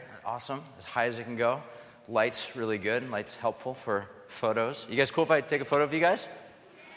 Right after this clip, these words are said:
You guys look so good. I mean, some of you guys are wearing, like, nice pink shirts and lavender, and I'm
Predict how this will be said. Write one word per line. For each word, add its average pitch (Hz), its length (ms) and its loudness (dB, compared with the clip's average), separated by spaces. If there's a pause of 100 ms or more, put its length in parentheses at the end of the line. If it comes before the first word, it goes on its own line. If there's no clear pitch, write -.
(100)
You 160 80 6
guys 220 120 10
look 226 140 4
so 233 220 8
good. 196 320 8
I - 20 8
mean, 170 240 4
some 190 160 0
of 196 60 4
you 180 100 6
guys 165 340 4
are 165 40 0
wearing, 160 160 4
like, 135 320 2
nice 156 200 2
pink - 300 -4
shirts 175 640 6
and 113 140 -2
lavender, 165 640 6
and 123 80 0
I'm 101 80 -4